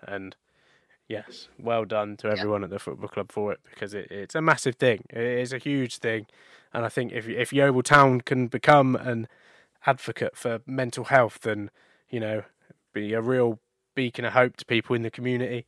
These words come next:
Speaker 1: uh, on that subject because of what the whole club has gone through in the last couple of months, then amazing. You know, that, that's,
Speaker 2: Yeah.
Speaker 1: that's massive.
Speaker 2: And what a legacy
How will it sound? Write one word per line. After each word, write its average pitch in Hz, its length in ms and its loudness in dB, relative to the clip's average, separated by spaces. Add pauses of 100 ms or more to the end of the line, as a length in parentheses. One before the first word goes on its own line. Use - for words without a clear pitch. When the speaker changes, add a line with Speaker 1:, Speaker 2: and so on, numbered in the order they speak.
(540)
Speaker 1:
uh, - 80 0
on 131 300 4
that 117 200 0
subject 143 460 2
because 120 260 -4
of 113 140 -2
what 123 240 4 (140)
the 120 100 0
whole 120 220 2
club 120 200 0
has 113 140 -4
gone 139 240 2
through 139 160 4
in 131 80 2
the 127 80 2
last 131 360 4 (720)
couple 147 260 0
of 135 60 4
months, 151 340 2
then 113 400 6 (400)
amazing. 104 440 0 (260)
You - 60 -14
know, 101 140 -6
that, 101 240 -4
that's, 98 180 0
Speaker 2:
Yeah. 85 140 -2 (140)
Speaker 1:
that's - 300 -10 (240)
massive. 98 480 -6 (840)
Speaker 2:
And 143 160 2
what 139 260 6
a 135 40 4
legacy 135 560 0